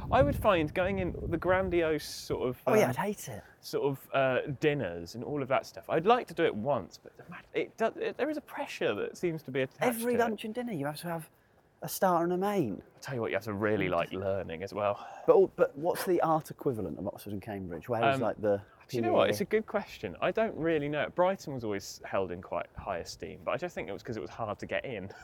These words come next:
Speaker 1: <laughs> You know, it's just like, it was one of those places. But I don't really know for design. Bournemouth was up there. That's why we, we had quite a lot of, um, international students.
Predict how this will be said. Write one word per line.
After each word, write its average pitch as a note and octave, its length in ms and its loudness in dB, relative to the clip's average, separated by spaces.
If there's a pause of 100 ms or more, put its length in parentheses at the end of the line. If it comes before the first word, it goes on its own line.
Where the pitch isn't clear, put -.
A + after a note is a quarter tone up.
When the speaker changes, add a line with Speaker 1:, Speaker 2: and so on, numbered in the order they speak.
(220)
Speaker 1:
<laughs> C4+ 60 -6 (720)
You - 160 -10
know, D#3+ 80 0
it's E3 140 0
just C3+ 100 -4
like, - 140 0 (440)
it - 60 -8
was C3+ 80 -6
one D#3 80 -2
of D3 80 0
those C3 160 -2
places. C3 560 -4
But - 120 -4
I E3+ 40 -6
don't G#3 180 -2
really D#3 200 0
know F#3 280 -2
for - 80 -4
design. - 400 0 (440)
Bournemouth A#3 280 6
was F#3 140 2
up G3 240 4
there. F#2+ 160 2
That's A#2 220 -2
why C#3+ 140 -2
we, C3 120 -2
we D#3 140 2
had E3+ 160 4
quite - 140 10
a - 20 6
lot C#3 140 8
of, D3+ 120 8
um, - 1000 4
international A#2+ 600 2
students. D#2+ 580 -6